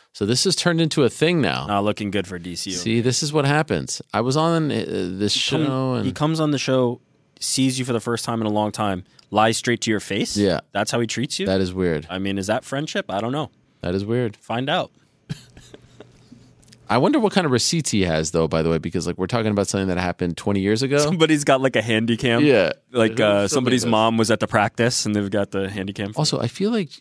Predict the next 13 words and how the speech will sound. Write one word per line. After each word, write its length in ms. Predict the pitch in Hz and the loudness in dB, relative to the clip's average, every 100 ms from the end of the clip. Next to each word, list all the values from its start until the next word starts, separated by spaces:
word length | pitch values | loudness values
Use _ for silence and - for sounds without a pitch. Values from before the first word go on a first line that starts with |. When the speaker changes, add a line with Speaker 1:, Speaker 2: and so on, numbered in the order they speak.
| - | -2
Speaker 1:
uh, 360 | 110 101 95 90 | 2 2 2 0
D 160 | 107 | -2
C's 640 | 98 - 107 101 95 92 - - _ _ - | 0 0 0 2 0 -2 -6 -10 _ _ -2
memory 400 | 101 98 95 90 | 0 2 2 2
of 140 | 82 | 0
how 180 | 87 92 | 0 0
old 280 | 90 92 87 | 2 0 -2
J-, 120 | - - | -6 -6
so 180 | - 104 | -2 -2
Jake 300 | 98 156 - | 0 -2 0
Hager 560 | 135 131 117 92 85 - _ _ _ _ _ | 0 0 2 2 2 -2 _ _ _ _ _
is 160 | 101 92 | -2 -2
forty. 800 | - - 135 139 98 78 82 | -4 -2 4 4 4 0 -2